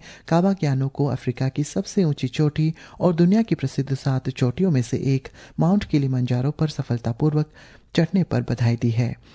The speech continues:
राज्यपाल ने पिछले अट्ठाईस जुलाई को सुश्री यानो को अभियान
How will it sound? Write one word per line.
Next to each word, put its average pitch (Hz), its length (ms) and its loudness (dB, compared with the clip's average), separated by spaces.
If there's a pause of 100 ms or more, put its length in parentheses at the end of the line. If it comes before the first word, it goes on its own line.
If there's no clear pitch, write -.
(220)
राज्यपाल 123 460 0
ने 131 80 0
पिछले 131 360 -2
अट्ठाईस 127 580 -2
जुलाई 135 280 0
को 180 260 0 (240)
सुश्री 208 440 0
यानो 143 220 2
को 151 180 0
अभियान 120 460 0